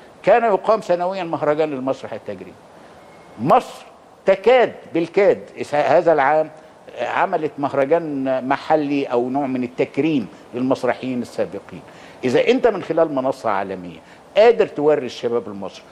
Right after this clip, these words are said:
وتحفز الشباب المصري المبدع أن يشارك بمسرحيات تنتج خصيصا لهذا ال-، ال-،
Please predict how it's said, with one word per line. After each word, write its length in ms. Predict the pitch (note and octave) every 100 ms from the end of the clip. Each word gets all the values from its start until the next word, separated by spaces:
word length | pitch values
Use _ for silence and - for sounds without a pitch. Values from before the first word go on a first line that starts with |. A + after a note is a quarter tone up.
| - -
وتحفز 760 | B2+ C#3 D#3+ - A3+ - D3+ B2+
الشباب 460 | - C#3 B2+ B2+
المصري 540 | B2+ A#2 A#2+ - F#2+ - -
المبدع 580 | D3+ E3 F#3 - - F2 - - - -
أن 240 | D3+ D#3+
يشارك 460 | D#3+ F#3 F#3 A2 - - - -
بمسرحيات 1200 | G#2+ F#3+ G#3+ G3+ E3+ F3 - D3 F#3 E3+ - - - - _ _ -
تنتج 320 | C4 B3 C#3+
خصيصا 580 | - B2+ - C#3 C3 A#2
لهذا 440 | G#2 G2+ G#2 G2
ال-، 200 | G2+ F2 F2 F2 F2+ - - - - -
ال-، 280 | G2+ F#2